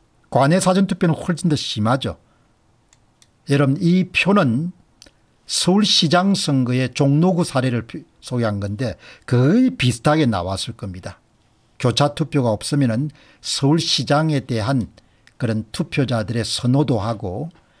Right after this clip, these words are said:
종로구청장에 대한 선호도가 거의 비슷했을 겁니다.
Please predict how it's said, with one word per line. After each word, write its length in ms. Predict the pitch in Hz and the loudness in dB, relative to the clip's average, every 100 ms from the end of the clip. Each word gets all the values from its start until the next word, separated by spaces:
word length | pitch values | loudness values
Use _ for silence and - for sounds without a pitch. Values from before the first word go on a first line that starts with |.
| _ - | _ -2
종로구청장에 1120 | 143 135 151 156 - 143 - 180 170 139 113 | 2 4 2 0 -2 -4 0 2 2 2 0
대한 180 | 113 | -4
선호도가 520 | 98 - 117 113 104 101 | -6 -6 -4 -4 -6 -6
거의 400 | - 117 147 214 - - _ - | -4 0 2 0 -4 -16 _ -8
비슷했을 560 | 110 101 - 113 - - | -6 -4 -2 -2 -4 -10
겁니다. 460 | 101 92 - - | -14 -16 -16 -20